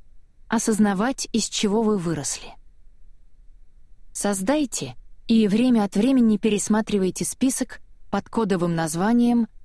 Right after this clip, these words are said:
«I'm too old for this shit», в котором будет перечислено то, чего вы больше не делаете, потому что выросли из этого, и что больше не отражает ваше представление об уважении, нежности и любви к себе.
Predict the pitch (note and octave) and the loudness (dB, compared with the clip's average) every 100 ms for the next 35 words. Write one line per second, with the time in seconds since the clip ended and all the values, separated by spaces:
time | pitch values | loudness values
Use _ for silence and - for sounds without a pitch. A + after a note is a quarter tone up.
0 | - - G#3 F#3 F3+ G#3 F#3 - G#3 A#3+ | -10 -2 0 0 -2 -2 -2 0 0 0
1 | - - E3+ D3+ E3+ - - D3 - - | -4 -2 -2 0 -2 -2 -4 -6 -8 -20
2 | - - - - - - - - - - | -20 -20 -20 -20 -20 -20 -20 -20 -20 -20
3 | - A3 G#3 D4+ C4 C4 A3+ - A3 - | -8 -4 0 2 2 2 0 0 0 0
4 | B3+ - G#3 G3 - A#3+ C#4+ - - - | -2 0 2 0 0 0 0 -4 -20 -20
5 | - - A3+ D4 C#4 G3+ A#3+ - G3 F3+ | -6 0 2 4 2 2 0 0 2 2
6 | D3+ B3 B3+ A#3+ - A#3 G3 G3+ A3+ - | 2 2 2 0 0 -2 0 2 0 0
7 | G#3+ F#3+ A#3 F#3+ D#3+ D3+ D3 E3+ - D#3+ | -2 2 2 2 -2 -4 -4 -4 -4 -8
8 | - C3 B2+ - - - - A3+ - A3+ | -8 -10 -12 -14 -20 -20 -4 -2 0 0
9 | G#3+ B3 - G#3 G3 G3 F#3+ A3+ A#3+ F#3+ | 2 2 2 2 2 0 0 2 0 0
10 | F#3+ - - F3 - F3 E3+ G#3 F#3+ F3 | -2 -2 -4 -4 -4 -2 0 2 2 2
11 | D#3 D#3 D3+ D#3 F#3 A3+ A3+ G#3+ G#3+ - | 0 0 -2 -2 0 4 4 2 0 -8
12 | - - F3 G3 G3 G#3 - G#3+ - F#3+ | -14 -4 0 0 0 0 0 -4 0 0
13 | D#3+ C#3+ D#3+ - - D3+ C3 | 0 -2 -2 -2 -4 -4 -6